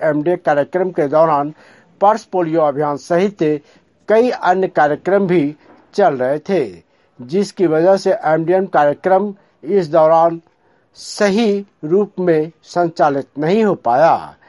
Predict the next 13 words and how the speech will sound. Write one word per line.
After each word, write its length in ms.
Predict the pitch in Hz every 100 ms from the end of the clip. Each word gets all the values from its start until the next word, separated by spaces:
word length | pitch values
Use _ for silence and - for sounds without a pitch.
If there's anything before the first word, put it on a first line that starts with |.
| _ _ _ _ -
अब 360 | 190 175 185 170 _ _ _ _
पन्द्रह 340 | 165 175 196 226
से 180 | 208 175
बीस 380 | 135 202 196
नवंबर 360 | 165 147 151 185
तक 260 | 196 196 170 - 151
एमडीए 360 | 160 170 190
कार्यक्रम 540 | 185 151 147 123 185 185
का 340 | - 143 170 _ _ _ 139
मॉक 380 | 156 190 208 - _ -
अप 440 | 175 190 151 151 - _ 151
round 320 | 175 208 190
चलाकर 640 | - 135 123 - 170 151